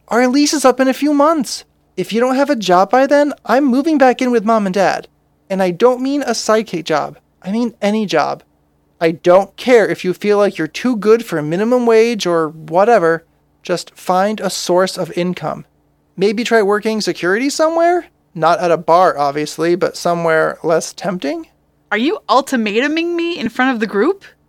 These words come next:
Speaker 1: Yes, I am. With Sophia here, there won't be any denying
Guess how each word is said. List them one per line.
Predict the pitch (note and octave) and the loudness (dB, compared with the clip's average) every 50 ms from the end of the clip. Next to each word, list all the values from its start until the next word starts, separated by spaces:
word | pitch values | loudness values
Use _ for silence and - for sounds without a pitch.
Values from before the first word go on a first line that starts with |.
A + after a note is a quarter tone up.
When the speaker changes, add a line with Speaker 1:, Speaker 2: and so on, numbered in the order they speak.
| _ _ | _ _
Speaker 1:
Yes, | _ E3 D#3+ D#3 D3+ - | _ -2 -2 -2 0 2
I | G3+ G3 G#3 | 2 2 2
am. | G3 E3 D3+ D3 D3+ D3 - _ _ _ _ _ _ _ _ _ _ | 2 0 0 -2 -6 -10 -16 _ _ _ _ _ _ _ _ _ _
With | F3+ F3 | -8 -4
Sophia | - F#3 F3 - C4+ C4+ C#4 C4+ B3+ | -2 -4 -2 -2 -2 -2 -2 -2 -2
here, | G#3+ F#3+ F#3 F#3 F#3+ F#3+ - | -2 0 0 0 0 0 -2
there | F3 F3+ F3+ | -2 -2 0
won't | F3 F#3+ G3 F3+ | 0 0 -2 -2
be | - E3+ - - _ - | -4 -8 -8 -10 _ -4
any | G3+ G#3+ A#3 B3+ | -2 -2 -2 -2
denying | A#3+ C#4 B3+ A3 F#3+ F3+ F3+ F3+ F#3+ G3+ G3+ - | -2 0 0 2 2 4 4 2 0 -2 -4 -8